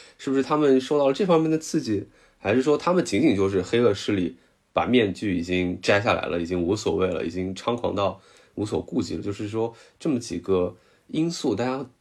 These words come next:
觉得对这个事情是都有一些影响吗？还是说，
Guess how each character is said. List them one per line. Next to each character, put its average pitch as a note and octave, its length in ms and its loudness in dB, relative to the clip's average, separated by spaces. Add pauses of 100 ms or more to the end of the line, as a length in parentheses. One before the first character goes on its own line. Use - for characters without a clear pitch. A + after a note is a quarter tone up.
觉 F2 200 -2
得 G#2 240 2 (200)
对 B2+ 120 2
这 B2 100 4
个 A2 60 0
事 - 140 -8
情 G2+ 340 -8 (520)
是 - 140 -14
都 A#2+ 180 2
有 G#2+ 100 6
一 G2 60 0
些 A2 140 -4
影 F2 200 -4
响 - 160 -8
吗？ F#2+ 80 -10
还 F2 80 -8
是 F#2 80 -6
说， F#2+ 400 -4